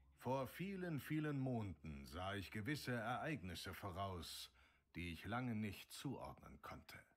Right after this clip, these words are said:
Bis ihr mir von den Schnatzern und den Wilderern erzählt habt.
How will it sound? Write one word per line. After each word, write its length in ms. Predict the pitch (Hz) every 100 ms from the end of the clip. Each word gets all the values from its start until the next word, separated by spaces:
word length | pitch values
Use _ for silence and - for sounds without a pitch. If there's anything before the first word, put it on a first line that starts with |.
| _ _ _ _ _ _ _
Bis 260 | 143 135 -
ihr 260 | 160 170 143
mir 320 | 127 131 120
von 260 | - 110
den 220 | 104 101 98
Schnatzern 680 | - 127 117 - - 67 - _ _ _ _
und 100 | -
den 160 | - 78
Wilderern 460 | 131 127 80 69 71
erzählt 500 | - - 85 78 -
habt. 460 | - - - -